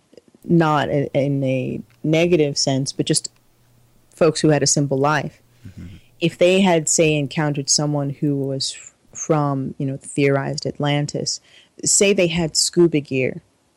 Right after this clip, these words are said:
Speaker 1: and they came out of the water, what would someone who'd never seen any, any kind of, uh, technology like that, what would they, what would they call it? How would they describe it?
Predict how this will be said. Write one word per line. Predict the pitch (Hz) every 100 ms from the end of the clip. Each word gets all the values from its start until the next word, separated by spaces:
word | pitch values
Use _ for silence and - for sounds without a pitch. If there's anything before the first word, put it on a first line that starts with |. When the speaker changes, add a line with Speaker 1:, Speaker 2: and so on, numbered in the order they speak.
| _ _ _ _ _ _ _ 165
Speaker 1:
and | 151
they |
came | 139 165 151
out | 143 135
of | 135
the | 139
water, | 139 143 139 139 143 160 _ _ _ _ _ _ _
what | - 156 156 175 175 -
would | 156 147
someone | - 165 160 151
who'd | 139 147 147
never | 156 175 160
seen | - 160 160
any, | 151 139 135 - - _ _ _ _ _ _
any | 151 151 147
kind | 131 - 151 147 143
of, | 143 135 135 - _ _ _ - _ _ _ _ _ _ -
uh, | 151 135
technology | - 165 160 170 160 143
like | 135 131 -
that, | 143 131
what | 151 156
would | 151
they, | 139 - _ -
what | 175
would | -
they |
call | - - 294
it? | -
How | - 156
would | 139
they |
describe | 135 - - 170 240
it? | 180